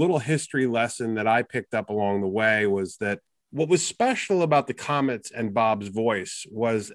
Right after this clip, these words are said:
that on a clear night, you could seemingly hear his voice on wowo radio for about a thousand miles, maybe more,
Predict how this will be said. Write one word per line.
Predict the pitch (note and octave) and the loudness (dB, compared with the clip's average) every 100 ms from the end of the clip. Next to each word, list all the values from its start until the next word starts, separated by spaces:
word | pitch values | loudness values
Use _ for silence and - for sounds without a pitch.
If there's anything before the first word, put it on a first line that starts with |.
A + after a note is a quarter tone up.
| - | -4
that | C3 C#3 | 0 2
on | C#3+ | 2
a | C#3 | 0
clear | - G3 A#3 | 0 2 4
night, | G3 C#3+ C3 A2+ | 4 4 4 2
you | A2 C3 D#3 | -2 -4 -2
could | D#3 | -2
seemingly | - - G#3+ A#3+ A3 F3+ D#3+ C#3 | -4 -2 2 4 4 4 2 0
hear | A#2 A#2 E3+ G#3+ | -4 -2 2 2
his | F3 B2+ F#2+ | 2 0 -2
voice | F#2+ E2+ D2+ - - - _ _ _ _ | -6 -6 -8 -12 -14 -18 _ _ _ _
on | C3+ C3 C3 B2+ B2 - _ - | 0 4 4 4 2 -2 _ -12
wowo | A2 C#3 F#3+ F3+ D3+ B2 A2 | 0 4 6 6 6 4 4
radio | A2+ C3+ D3+ A#2 F#2+ D2+ D#2+ _ _ _ _ | 2 4 2 0 -4 -8 -14 _ _ _ _
for | - C#3+ | 0 2
about | C3 C#3+ | 4 2
a | C#3 | 2
thousand | - - D#3 G#3 F#3+ F3+ | -4 -6 0 2 4 4
miles, | D#3+ D#3 A2 - | 2 2 0 0
maybe | C#3 G#3+ C4+ C4 B3 | 2 4 6 6 6
more, | G#3 G#3+ C4+ D4+ B3+ - | 8 6 4 2 0 -2